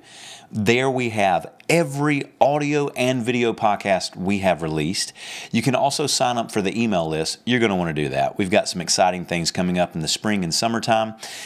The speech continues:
and I can able to stay in touch with you. And of course, you can find all the socials, the Facebook, the Instagram, the TikTok, and the YouTube channel. All right, let's do this. The kindness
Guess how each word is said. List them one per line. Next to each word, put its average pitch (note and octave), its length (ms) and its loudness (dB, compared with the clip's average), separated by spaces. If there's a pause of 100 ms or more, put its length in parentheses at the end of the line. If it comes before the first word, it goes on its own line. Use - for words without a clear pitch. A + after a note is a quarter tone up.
(180)
and F#2+ 180 6
I E2 60 4
can G2 400 -6 (120)
able G#2 300 2
to F#2+ 160 -4
stay G#2 280 0
in F2 120 -2
touch - 260 -2
with A#2 160 0
you. C3 120 -2 (360)
And G2+ 200 2
of F#2+ 120 2
course, A#2 280 0
you A#2 60 -2
can F#2+ 140 -2
find G2 240 2
all G#2 220 2
the F2 140 -6
socials, D#2 600 -2
the F2 100 -6
Facebook, - 560 -2 (500)
the C#3 160 4
Instagram, D#2 720 -2
the B2 100 4
TikTok, D#2 640 -2 (100)
and G#2+ 420 0
the F#2 340 0
YouTube D#2+ 440 -2 (140)
channel. A#2 540 2 (220)
All A2 100 8
right, G2+ 160 2
let's A2+ 200 -2
do B2+ 160 2
this. F2+ 340 0 (580)
The F#2 120 0
kindness D3 680 0